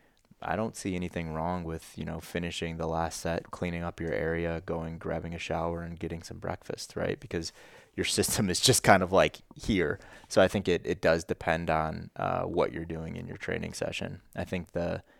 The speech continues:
when we start to look at health and wellness and, you know, fitness programs that are designed for health and wellness,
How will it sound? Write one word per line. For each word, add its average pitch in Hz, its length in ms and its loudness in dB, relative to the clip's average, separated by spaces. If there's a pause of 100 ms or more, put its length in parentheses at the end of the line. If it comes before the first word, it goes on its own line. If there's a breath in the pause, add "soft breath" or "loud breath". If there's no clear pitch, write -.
(300 soft breath)
when 107 160 4
we 104 80 4
start 101 220 6
to 90 80 0
look 87 220 2
at 80 280 2 (120)
health - 360 2
and 85 100 -4
wellness 85 540 -4 (180)
and, 85 280 -4 (240)
you 85 100 -4
know, 80 140 -4
fitness - 420 -2
programs 85 540 -2
that 80 120 -2
are 82 60 -2 (100)
designed 80 340 -2
for 80 100 -4
health 85 280 -4
and 85 100 -6
wellness, 87 420 -2